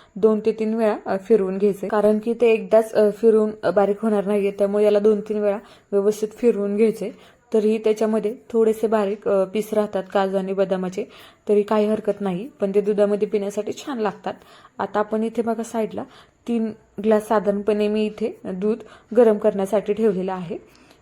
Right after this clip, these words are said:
आता तीन ते चार मिनिटांनी आपलं दूध व्यवस्थित गरम झालं की यामध्ये बघा, आपण दोन ते तीन चमचे, अ,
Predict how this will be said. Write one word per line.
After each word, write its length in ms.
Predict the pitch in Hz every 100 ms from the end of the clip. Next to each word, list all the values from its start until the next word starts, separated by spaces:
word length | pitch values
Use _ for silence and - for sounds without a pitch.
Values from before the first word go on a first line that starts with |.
| -
आता 300 | 185 196 285 - -
तीन 180 | 233 220
ते 60 | 226
चार 220 | 226 233
मिनिटांनी 360 | 220 220 226 220
आपलं 220 | 220 214
दूध 200 | 208 220
व्यवस्थित 400 | 226 214 220 233 202
गरम 240 | 226 208
झालं 300 | 208 220 180 262 - - _ -
की 120 | 214
यामध्ये 320 | 214 214 214
बघा, 220 | 220 220
आपण 220 | 220 208 247 _ _
दोन 420 | 185 185 220 214 247 - _ -
ते 80 | 214
तीन 260 | 220 226
चमचे, 420 | 220 233 220 226 277 - - _
अ, 320 | 185 185 180